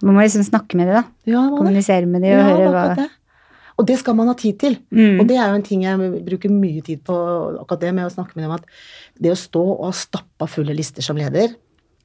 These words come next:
Speaker 2: og så skal du med høyre hånd håndtere fire-fem ansatte,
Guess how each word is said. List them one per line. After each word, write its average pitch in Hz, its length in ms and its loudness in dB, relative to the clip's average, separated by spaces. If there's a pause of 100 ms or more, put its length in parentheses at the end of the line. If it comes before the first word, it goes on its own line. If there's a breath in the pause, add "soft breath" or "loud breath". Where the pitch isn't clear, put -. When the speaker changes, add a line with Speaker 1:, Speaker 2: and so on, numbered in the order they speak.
(240)
Speaker 2:
og 165 120 -8
så - 80 -12
skal - 160 -4
du 165 80 0 (680 soft breath)
med 165 160 -4
høyre 143 280 -2
hånd 156 240 -2
håndtere 160 400 -4
fire-fem 147 420 -6
ansatte, 143 460 -4